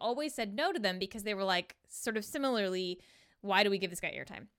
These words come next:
Then he announced that he was going to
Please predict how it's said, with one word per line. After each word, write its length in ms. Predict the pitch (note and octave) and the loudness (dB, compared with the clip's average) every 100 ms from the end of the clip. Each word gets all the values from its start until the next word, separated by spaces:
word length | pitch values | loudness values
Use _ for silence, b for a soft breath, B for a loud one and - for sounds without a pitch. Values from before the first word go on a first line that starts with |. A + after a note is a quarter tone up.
| _ | _
Then 380 | A#3+ G#3 C#4 F#4+ | -2 6 6 6
he 320 | - D4 C#4+ A3+ | 0 -2 -2 0
announced 720 | G#3+ G3 G#3 A3 - - - | 2 6 6 4 -2 -14 -6
that 340 | F#3+ F3+ F#3 - | 2 4 4 0
he 140 | A3+ | -2
was 180 | G3+ F3+ | -2 0
going 280 | G3+ G3 G#3 | 0 2 0
to 320 | - F#3+ | -2 -4